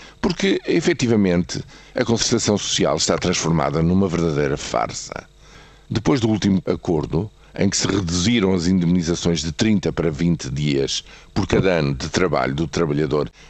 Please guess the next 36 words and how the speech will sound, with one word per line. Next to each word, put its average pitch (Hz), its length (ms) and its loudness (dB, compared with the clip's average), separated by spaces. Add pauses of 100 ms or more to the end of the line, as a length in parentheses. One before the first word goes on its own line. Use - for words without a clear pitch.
(140)
em 104 200 0
caso 78 320 -2
de 80 340 0
indemnização 85 840 0
de 82 140 -2
despedimento, 80 800 -2 (400)
sabe-se - 460 0
que 165 100 0
esse 165 160 0
acordo 156 400 0 (240)
foi 160 180 0
conseguido 165 520 0
com 147 180 2
muita 156 540 4 (280)
resistência, 95 600 0
aliás, 90 320 2
um, 85 100 2 (360)
uma 95 200 2
luta 120 320 2
frontal 101 640 2
da 80 140 0
C 90 160 0
G 87 140 0
T 131 160 0
P 170 240 0 (400)
e 160 160 2
com 165 160 2
a 160 40 0
transigência 143 800 2
do 107 160 2
G 123 220 2
T, 160 280 0 (160)
desde 180 480 2
que 151 220 0
se - 100 -2
constituísse 95 840 0